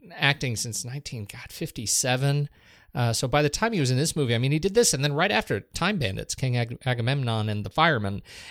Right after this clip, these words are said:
And, uh, I, I remember thinking, "Who's that old guy?"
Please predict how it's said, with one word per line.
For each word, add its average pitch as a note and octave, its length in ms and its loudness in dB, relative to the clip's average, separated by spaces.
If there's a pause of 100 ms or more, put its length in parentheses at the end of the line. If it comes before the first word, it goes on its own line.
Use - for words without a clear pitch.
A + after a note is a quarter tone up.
And, A#2+ 340 2
uh, B2 400 -4
I, C3 220 -8
I - 20 -6
remember G3+ 300 -4
thinking, F#3+ 340 -8
"Who's - 220 -8
that D4+ 160 0
old A#3 180 0
guy?" A3 460 0